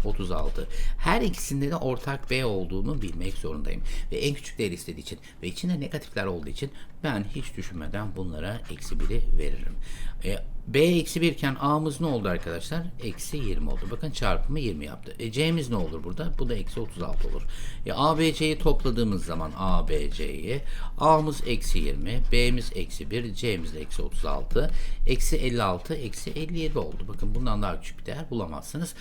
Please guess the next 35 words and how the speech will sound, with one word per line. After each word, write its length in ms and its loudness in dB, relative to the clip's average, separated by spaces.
Çünkü 240 -6
tam 180 -10
sayı 180 -10
dediğinde 460 -8
negatifi 480 -2
düşünmem 440 -4
benim 200 -6
için 260 -10
yeterli 520 -10
olur 340 -6
diyorum. 460 -4
Hemen 240 2
örneğimize 400 4
bakalım. 380 2
A 260 10
ve 140 4
B 180 6
pozitif 440 0
tam 200 0
sayılar. 440 -4
A 260 4
bölü 160 -2
dokuz 240 -4
artı 280 -2
B 60 0
yedi 300 -2
olduğuna 460 -6
göre 280 -4
A 180 -2
sayısının 360 -2
alabileceği 520 -4
en 360 -2
büyük 240 -4
değer 280 -2
kaçtır? 380 -6